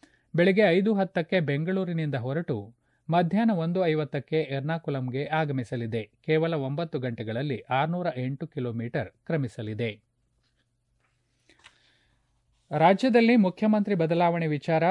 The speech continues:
ಮಾಧ್ಯಮಗಳ ಸೃಷ್ಟಿ ಎಂದು ನಗರಾಭಿವೃದ್ಧಿ ಸಚಿವ ಭೈರತಿ ಸುರೇಶ್ ತಿಳಿಸಿದ್ದಾರೆ.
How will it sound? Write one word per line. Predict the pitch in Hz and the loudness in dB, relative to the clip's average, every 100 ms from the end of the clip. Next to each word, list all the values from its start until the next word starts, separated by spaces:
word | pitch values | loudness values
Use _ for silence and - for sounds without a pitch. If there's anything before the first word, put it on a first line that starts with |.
| 202 | 0
ಮಾಧ್ಯಮಗಳ | 156 143 160 180 220 165 131 | 0 2 2 2 0 0 -2
ಸೃಷ್ಟಿ | - 160 - 151 | -2 -4 -2 -2
ಎಂದು | 123 147 113 - | -2 -2 -4 -4
ನಗರಾಭಿವೃದ್ಧಿ | 147 151 190 190 165 147 135 | -2 0 2 2 0 -2 -4
ಸಚಿವ | 131 131 143 160 151 | -4 -6 -4 -4 -4
ಭೈರತಿ | 131 151 175 123 | -4 -6 -8 -10
ಸುರೇಶ್ | - 127 123 - | -8 -6 -6 -4
ತಿಳಿಸಿದ್ದಾರೆ. | 180 165 139 113 117 117 117 | -4 -4 -4 -4 -2 -2 -2